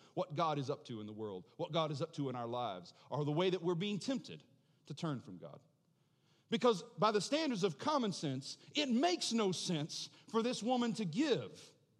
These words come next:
She's given her last. She's given her last co-, coins,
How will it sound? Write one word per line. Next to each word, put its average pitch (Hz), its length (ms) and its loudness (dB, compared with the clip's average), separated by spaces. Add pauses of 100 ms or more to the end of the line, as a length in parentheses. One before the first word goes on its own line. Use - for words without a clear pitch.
(640)
She's 285 280 -2
given 330 380 2
her 294 140 2
last. 294 720 2 (2500)
She's 269 300 0
given 269 340 0
her 220 180 2
last 269 640 -2 (560)
co-, - 180 -6 (100)
coins, 104 580 -4